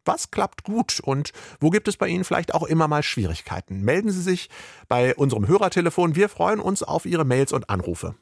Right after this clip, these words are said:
Unser Thema heute: Skype, Zoom, Teams und Co. Videochats und Videokonferenzen professionell nutzen.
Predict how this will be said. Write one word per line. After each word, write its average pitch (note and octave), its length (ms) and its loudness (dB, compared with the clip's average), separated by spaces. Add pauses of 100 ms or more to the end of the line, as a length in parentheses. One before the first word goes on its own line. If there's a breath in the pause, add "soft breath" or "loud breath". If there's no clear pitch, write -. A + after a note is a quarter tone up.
(160)
Unser A2+ 640 0
Thema A#2+ 500 0
heute: C3+ 560 0
Skype, C3+ 560 -2
Zoom, D3+ 380 -2
Teams - 380 -4
und D3 200 -6
Co. F3 280 0
Videochats F3+ 760 -2
und D3 340 -4
Videokonferenzen G#2+ 1300 -4 (100)
professionell G2+ 640 -4
nutzen. - 400 -14